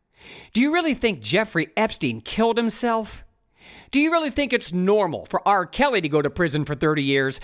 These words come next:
and Ghislaine Maxwell gets twenty and put in a minimum security prison?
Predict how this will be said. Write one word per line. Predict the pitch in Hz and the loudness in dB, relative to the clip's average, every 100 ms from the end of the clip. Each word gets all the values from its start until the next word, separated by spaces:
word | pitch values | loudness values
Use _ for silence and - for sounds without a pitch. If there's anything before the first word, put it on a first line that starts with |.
| - - | -8 -2
and | 170 | 0
Ghislaine | 170 185 175 | 0 0 0
Maxwell | 208 269 226 170 160 | -2 -2 -2 0 0
gets | 151 165 - | 2 -2 -4
twenty | - 254 208 170 - - | -2 0 2 -2 -4 -4
and | 190 185 | -2 0
put | 190 180 | 0 0
in | |
a | 170 | 0
minimum | 175 208 214 214 | 0 0 2 -2
security | 208 196 214 202 185 | -2 -2 0 2 0
prison? | 147 196 185 196 | 0 0 0 -2